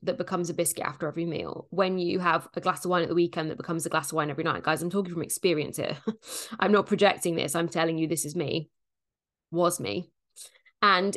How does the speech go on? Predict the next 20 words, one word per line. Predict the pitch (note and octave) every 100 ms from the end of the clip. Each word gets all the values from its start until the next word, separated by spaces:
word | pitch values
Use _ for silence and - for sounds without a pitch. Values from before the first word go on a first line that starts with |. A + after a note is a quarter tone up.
| -
it's | G3
very | A3 G#3 G3+
easy | G#3 F3+ E3+
to | -
become | F#3 F#3 F3
dysregulated | F3 - D#3+ F3 E3 E3+ G#3 A3 A3
because | - D3+
it's | -
very | F#3+ F3
easy | - G3+ F#3 E3+
for | E3+
your | D#3
body | D3+ F#3+ E3+ D#3+
then | E3 D#3+
to | E3+
seek | - F3 D3+
out | F#3+ E3+
these | E3 E3+
external | - - F3 E3+ E3+
things | E3 B3+ E3 D#3+